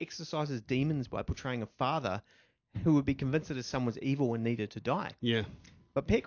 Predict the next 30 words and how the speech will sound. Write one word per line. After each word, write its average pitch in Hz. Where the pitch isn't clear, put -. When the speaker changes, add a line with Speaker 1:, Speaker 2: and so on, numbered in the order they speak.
Speaker 1:
also 170
lent 131
credibility 151
to -
the 147
picture, -
and, 120
and 120
in 190
a 196
similar 220
story 165
to -
Star 202
Wars, 110
funnily 151
enough. 156
Speaker 2:
Yeah. 120
Speaker 1:
A-, 139
studio 202
head 151
Alan 156
Ladd 135
Junior, 135
uh, 123
yet 165
again, 143
Speaker 2:
Ah, 131
Speaker 1:
s-, 127
Speaker 2:
that, 123